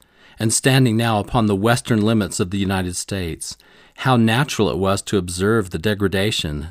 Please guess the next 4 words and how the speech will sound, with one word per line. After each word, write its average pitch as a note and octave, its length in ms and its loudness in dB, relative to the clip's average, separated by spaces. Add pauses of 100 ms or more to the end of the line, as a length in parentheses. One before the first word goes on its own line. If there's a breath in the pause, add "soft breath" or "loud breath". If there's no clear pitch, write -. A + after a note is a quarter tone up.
leanness G#2+ 540 2
of F#2+ 140 -4
intellect, F2 680 -4 (240 loud breath)
ferocity, A2+ 800 0